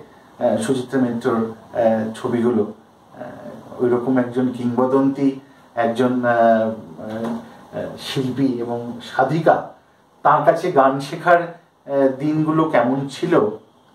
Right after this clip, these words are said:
সেইটা একটুখানি আমি, আহ, সকলের কাছে একটু তুলে ধরছি। আপনার এটা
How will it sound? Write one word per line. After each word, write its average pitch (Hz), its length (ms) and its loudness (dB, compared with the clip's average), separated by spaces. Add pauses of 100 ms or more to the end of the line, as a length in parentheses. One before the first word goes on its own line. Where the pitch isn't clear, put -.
(180)
সেইটা 175 240 2
একটুখানি 117 520 -4
আমি, 101 240 -4
আহ, - 760 -10
সকলের 110 400 -2
কাছে - 300 -6 (580)
একটু 113 240 -2
তুলে 127 160 4
ধরছি। - 360 -6 (760)
আপনার 123 360 0
এটা 127 320 2